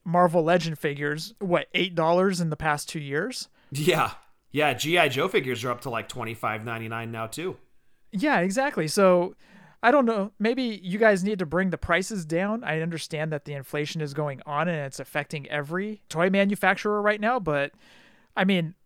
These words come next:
Speaker 1: when Marvel Legends are, what, twenty-seven ninety-nine, twenty-eight ninety-nine, whatever they are?
Speaker 2: Yeah.
Speaker 1: And as you said, G R Joes are twenty-five ninety-nine?
Speaker 2: Yep.
Speaker 1: Or you could pick up a Mattel Elite for twenty-two ninety-nine or a Jazwares for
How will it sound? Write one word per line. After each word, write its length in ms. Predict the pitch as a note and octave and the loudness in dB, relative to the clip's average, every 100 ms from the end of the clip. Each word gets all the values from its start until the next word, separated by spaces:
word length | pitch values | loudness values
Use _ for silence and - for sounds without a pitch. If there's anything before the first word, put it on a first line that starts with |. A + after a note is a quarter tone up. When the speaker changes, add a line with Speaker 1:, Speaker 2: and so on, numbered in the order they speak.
| _ | _
Speaker 1:
when 160 | - F#3 | -2 4
Marvel 280 | G3 G3+ F#3 | 6 6 6
Legends 360 | F3+ F3 F3 | 4 4 2
are, 80 | D#3 | 0
what, 240 | D3+ C#3 - | 0 -2 -2
twenty-seven 640 | - F3 E3 - E3 F#3 | -2 -2 -2 0 0 2
ninety-nine, 480 | F3 F3 F3+ F#3 F#3 | 0 -2 -2 -2 -2
twenty-eight 440 | - D3+ C#3+ E3+ | -4 -4 -4 -4
ninety-nine, 460 | F3 E3+ E3+ F3 D#3+ | -4 -4 0 0 0
whatever 240 | D3 D3+ | 0 0
they 180 | D3+ E3 | 0 2
are? 300 | F#3 G#3+ G3+ - | 2 0 -6 -8
Speaker 2:
Yeah. 280 | C3 D3 - - _ | -2 -2 -2 -16 _
Speaker 1:
And 480 | F#3 E3 D#3 D3+ D3 | 0 2 2 0 0
as 240 | E3+ D3+ | -2 0
you 80 | C#3+ | -2
said, 240 | D#3 E3 D#3 | 0 0 0
G 160 | D#3 | 4
R 140 | E3 D3 | 4 4
Joes 400 | C#3+ D#3 E3+ D#3+ | 0 2 0 -2
are 80 | |
twenty-five 680 | - E3+ D#3 C#3+ - C#3+ E3+ | -4 -4 -4 -6 -2 2 2
ninety-nine? 520 | F#3 G#3+ A#3 A#3+ C4 - _ _ - | 2 0 0 -2 -2 -8 _ _ -8
Speaker 2:
Yep. 280 | - - - | -4 -6 -2
Speaker 1:
Or 160 | F#3+ G3 | 4 4
you 140 | G3+ | 4
could 160 | G#3+ G3+ | 2 2
pick 160 | G3+ | 2
up 100 | F#3+ | 0
a 40 | F#3+ | -2
Mattel 360 | F3 F#3 F#3+ | -2 2 4
Elite 220 | E3+ E3 G3+ | 4 0 -6
for 120 | D#3+ | -8
twenty-two 440 | - E3+ D#3 F3 | -6 -6 -4 -4
ninety-nine 460 | F3 F3+ G3 G3+ G3 | -2 0 0 0 0
or 100 | D3+ | -2
a 60 | |
Jazwares 480 | C#3 C#3+ D3+ D#3+ F#3 | -2 -2 -2 -2 -4
for 360 | - G3 F#3+ | -4 -4 -4